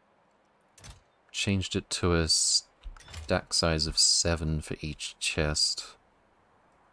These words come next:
And we'll just be relying on them picking up from here quickly. Hmm.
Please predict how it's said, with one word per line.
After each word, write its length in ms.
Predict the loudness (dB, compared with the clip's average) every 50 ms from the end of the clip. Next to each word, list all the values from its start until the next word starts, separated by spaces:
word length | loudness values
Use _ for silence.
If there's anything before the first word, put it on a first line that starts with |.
| _ _ _ _ -20 -20 _ _ -4
And 320 | -2 0 2 2 2 0 0
we'll 100 | -2 -4
just 260 | -4 -2 -4 -4 -2
be 140 | -2 -2 -2
relying 480 | 0 -2 0 0 0 0 2 0 0
on 140 | 0 -2 -2
them 160 | -2 -2 -4 -6 -8
picking 360 | -8 -6 -6 -4 -2 -2 -2
up 180 | -2 -2 -4 _
from 180 | -8 -8 -8
here 340 | -6 -4 -4 -2 -2 -2 -2
quickly. 580 | -4 -6 -6 -6 -6 -6 -4 -4 -4 -4 -4 -6 _ _ _ -20 _ _ _ _ _ _ _ _ _ _ _ _ _ _ _ _ _ _ _ _ _ _ _ _ _ _ _ _ _ _ _ _ _ _ _ _ _ _ _ _ _ _ -16 -16 -16 _ _ _ _ _ _ _ _ _ _ _ _ _ _ _ _ _ _ _ _ -6
Hmm. 380 | -2 0 0 0 0 0 -2